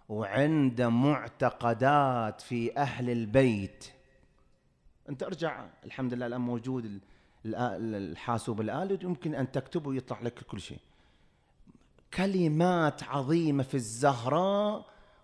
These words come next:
قد لا تجد لها نظير حتى عند علماء الشيعة. كلمات عظيمة رصينة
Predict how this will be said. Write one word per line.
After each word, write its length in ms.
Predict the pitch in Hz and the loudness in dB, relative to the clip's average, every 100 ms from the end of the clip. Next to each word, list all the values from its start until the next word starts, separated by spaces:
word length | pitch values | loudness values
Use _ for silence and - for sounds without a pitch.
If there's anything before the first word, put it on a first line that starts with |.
| - | 0
قد 220 | 143 131 | 2 2
لا 340 | 127 139 170 143 | 4 4 4 2
تجد 400 | 139 117 123 117 | 0 -2 -2 0
لها 400 | 143 139 147 139 | 0 0 0 2
نظير 300 | 135 165 147 | 2 0 -4
حتى 380 | - 170 - | -4 -6 -2
عند 300 | 165 139 147 | -2 -2 -2
علماء 380 | 127 110 117 135 | -2 -4 -4 -6
الشيعة. 420 | 107 - 85 - _ _ _ _ _ _ _ _ _ _ - _ _ _ _ _ _ _ _ - | -10 -14 -18 -20 _ _ _ _ _ _ _ _ _ _ -20 _ _ _ _ _ _ _ _ -4
كلمات 520 | 131 120 117 147 139 | 0 2 2 0 -2
عظيمة 480 | 110 113 131 143 117 | -6 -8 -6 -4 -4
رصينة 880 | 117 - 165 202 254 247 220 214 160 | -6 -8 -6 -2 -2 0 0 0 -2